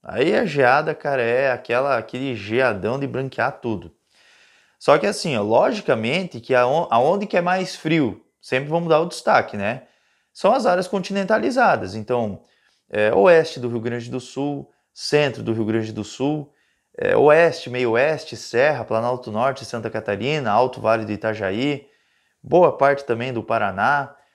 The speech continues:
E as áreas do litoral, a geada ela é menos abrangente, mas essa, e-, e-, esse ge-, esse geadão que pode acontecer ali na sexta e fim de semana, com tempo bom, com céu azul claro e poucas nuvens,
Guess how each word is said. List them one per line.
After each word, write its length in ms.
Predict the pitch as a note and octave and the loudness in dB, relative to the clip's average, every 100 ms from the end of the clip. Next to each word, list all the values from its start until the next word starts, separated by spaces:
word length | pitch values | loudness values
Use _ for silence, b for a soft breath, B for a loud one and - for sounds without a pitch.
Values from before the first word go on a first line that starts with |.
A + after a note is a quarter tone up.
| b b b b _ | b b b b _
E 100 | B2+ | 0
as 160 | G3+ F3+ | 2 4
áreas 220 | F3+ F#3+ | 2 2
do 80 | G3 | 0
litoral, 440 | F#3 F#3+ F#3+ E3+ | -2 -2 2 4
a 60 | F3+ | 4
geada 300 | E3 D#3 D#3+ | 2 2 2
ela 160 | E3+ | 2
é 20 | E3 | 0
menos 320 | C#3 D3+ D#3 | 0 -2 -2
abrangente, 560 | D#3 F3+ F3 C3+ G#2+ | -2 -2 -2 -2 -4
mas 160 | G#2+ G#2 | -6 0
essa, 400 | A#2+ B2 D#3+ C#3 | 0 2 0 0
e-, 220 | - A2+ - | -2 -4 -2
e-, 300 | E2+ D#2+ A#2 | -8 -4 -4
esse 240 | A#2+ C3+ | -2 -2
ge-, 180 | G#2+ A2 | -4 -6
esse 220 | G#2 - | -10 -6
geadão 580 | A#2+ B2 B2+ A#2+ A2+ E3+ | -2 2 2 2 0 0
que 60 | - | 0
pode 200 | A#2+ A#2 | 0 0
acontecer 420 | A#2 A#2+ - B2 | -2 -8 -4 0
ali 200 | A#2+ A2+ | 0 -2
na 160 | B2 A2+ | -6 -6
sexta 520 | - - D#3+ E3+ - | -8 0 0 0 -6
e 60 | |
fim 180 | G#2 B2 | -8 -8
de 60 | A#2+ | -8
semana, 400 | - G#2 C3 B2 | -8 -4 -4 -4
com 240 | - G#2 | -10 -12
tempo 300 | F2+ B2 A#2 | -6 -6 -6
bom, 400 | E2+ F2+ C#3 D3 | -6 0 2 0
com 160 | - G2 | -6 -14
céu 260 | - A2+ | -4 -2
azul 400 | G2+ F2 G2 C3+ | -2 -4 -6 -6
claro 400 | - - A2 C#3+ | -6 -2 0 0
e 40 | G#2 | -4
poucas 380 | - G#2+ G2+ G2 | -8 -8 -8 -8
nuvens, 600 | A2+ F3+ D#3+ G#2 - | -6 -6 -6 -12 -16